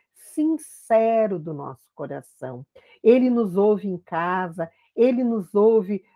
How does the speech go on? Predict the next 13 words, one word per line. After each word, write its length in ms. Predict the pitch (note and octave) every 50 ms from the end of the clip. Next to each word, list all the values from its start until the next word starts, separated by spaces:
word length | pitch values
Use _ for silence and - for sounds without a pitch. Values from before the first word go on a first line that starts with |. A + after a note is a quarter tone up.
| _ -
no, 460 | F#3+ F#3+ G3+ G#3+ G#3 G3+ G3 F#3+ - -
no, 640 | G3 F#3 F#3+ G3 G3 F#3+ F#3 F3+ F3+ F3 F3 - -
no 140 | G3 G3 A3
centro 420 | G#3+ - - G#3 G3 F#3+ - F3
espírita, 840 | F3 E3+ _ _ _ - G3 G3 A3 A3+ A3 A3 F#3+ G3+ - G#3+ G3 - _ _ _ -
ele 340 | - B3+ C4+ C#4+ C4+ C#4 A#3 -
no-, 300 | A#3 A3 A3+ A3+ A3 - -
ele 120 | G3 G3+
nos 280 | G#3 G#3 G#3+ F3 - G#3+
ouve 460 | G#3 G#3+ A#3+ A#3+ A3 - - F#3+ - _ _ _ _
em 120 | - A3 A3+
qualquer 460 | A3+ B3 A3+ G#3 - - A3+ G#3 F#3+
igreja, 800 | F#3+ D#3+ C#3+ D#3 D#3+ F3+ G3+ G#3+ A3 A3 A3 G#3+ G3 G3 G3+ G3